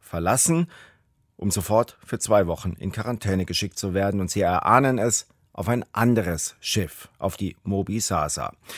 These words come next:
Und die Ocean Viking, die darf in den kommenden zwei Wochen auch nicht mehr auslaufen, weil sie nebst Besatzung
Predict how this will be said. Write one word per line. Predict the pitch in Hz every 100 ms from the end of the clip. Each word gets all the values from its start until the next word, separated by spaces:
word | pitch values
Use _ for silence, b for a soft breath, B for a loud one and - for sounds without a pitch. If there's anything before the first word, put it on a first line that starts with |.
| B
Und | B 87
die | 87
Ocean | 104 - 98
Viking, | 113 160 175 170 - - -
die | 117
darf | 107 107 -
in | 95
den | 98 90
kommenden | 101 101 90 92
zwei | - 90 87
Wochen | 87 85
auch | - 117 113
nicht | 107 -
mehr | 98
auslaufen, | 90 101 - 92 85 85
weil | 78 80
sie | 78 92 120 135 - b
nebst | 92 92 - -
Besatzung | 85 - 92 - 98 92